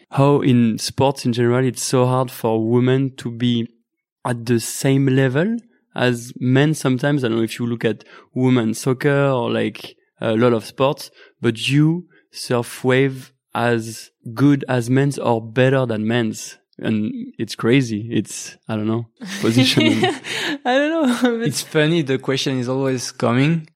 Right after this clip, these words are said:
Speaker 3: There is another girl that surf, Maya. She's a Brazilian girl, and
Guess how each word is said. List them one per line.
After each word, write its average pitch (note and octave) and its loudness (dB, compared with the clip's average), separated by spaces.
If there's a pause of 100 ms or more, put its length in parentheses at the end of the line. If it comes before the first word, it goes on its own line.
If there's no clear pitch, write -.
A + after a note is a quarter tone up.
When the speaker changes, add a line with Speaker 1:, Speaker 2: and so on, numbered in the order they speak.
(100)
Speaker 3:
There C3 2
is C3+ 2
another A#2+ -2
girl C3 -2
that B2+ -2
surf, D3+ -4
Maya. C3+ 2 (140)
She's A#2 -10
a A2+ -8
Brazilian A#2 -2
girl, D3 0
and A2 -6